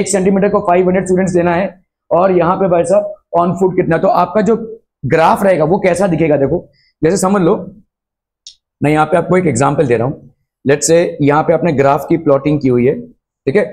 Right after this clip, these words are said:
किसी एक को उठा लेते हैं, जैसे पैटर्न, ठीक है? तो यहाँ पे पैटर्न है, तो let's say ये हो गया आपका,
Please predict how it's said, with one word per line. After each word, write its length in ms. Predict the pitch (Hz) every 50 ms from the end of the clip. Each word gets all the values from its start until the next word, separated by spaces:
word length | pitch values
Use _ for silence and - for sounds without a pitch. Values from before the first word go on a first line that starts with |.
| - - _ _ -
किसी 220 | 214 - 247 233
एक 140 | 220 226 226
को 60 | 233
उठा 160 | 220 190 170
लेते 180 | 151 139 127 143
हैं, 60 | 139
जैसे 180 | 139 139 135 - -
पैटर्न, 340 | 170 160 160 156 151 117 95 85 78 - -
ठीक 140 | 135 135 226
है? 80 | 208 - - - - _ _ _ _ _ -
तो 100 | 180 180
यहाँ 240 | 175 170 170 196 196 -
पे 80 | 208 196
पैटर्न 340 | 196 180 170 170 175 180 175
है, 100 | 165 190 185 180 - - - - -
तो 340 | - 175 170 180 190 185 170
let's 300 | 151 165 165 165 - 180
say 80 | 180 185
ये 180 | 170 165 165
हो 140 | 170 165 156
गया 160 | 147 165 160
आपका, 440 | 160 160 151 143 139 - - 160